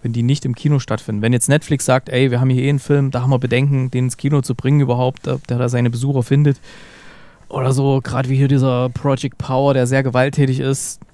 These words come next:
Ja. Okay, okay, machen wir noch schnell Platz eins. Max und die wilde sieben, Platz eins in Stuttgart. Und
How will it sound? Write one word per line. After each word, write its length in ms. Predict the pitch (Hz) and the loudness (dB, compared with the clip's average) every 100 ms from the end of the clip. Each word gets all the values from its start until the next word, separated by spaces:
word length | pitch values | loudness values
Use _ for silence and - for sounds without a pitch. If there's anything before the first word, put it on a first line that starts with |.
| - | -16
Ja. 300 | 131 107 110 110 - - - _ - - - _ - - - - - - - | -8 -4 -4 -6 -16 -20 -20 _ -20 -20 -20 _ -20 -20 -20 -20 -20 -20 -20
Okay, 140 | 131 156 | -10 -6
okay, 280 | 143 151 113 | 0 0 2
machen 220 | 127 165 | 2 2
wir 40 | |
noch 120 | 131 127 | 0 0
schnell 160 | 131 | -2
Platz 220 | 123 117 | -2 -4
eins. 300 | - 165 208 | -2 0 0
Max 220 | 165 170 170 | 0 -2 -2
und 80 | |
die 80 | 151 | -2
wilde 160 | 156 160 | 0 0
sieben, 320 | 147 202 240 | 2 2 0
Platz 220 | - 180 | -2 -6
eins 220 | - 202 | -4 -4
in 80 | 190 | -4
Stuttgart. 360 | 165 196 208 208 - - - - - _ - - - _ - | -6 -6 -4 -4 -8 -20 -20 -20 -20 _ -20 -20 -20 _ -6
Und 720 | 143 143 151 151 151 143 - | 0 2 4 4 2 -2 -8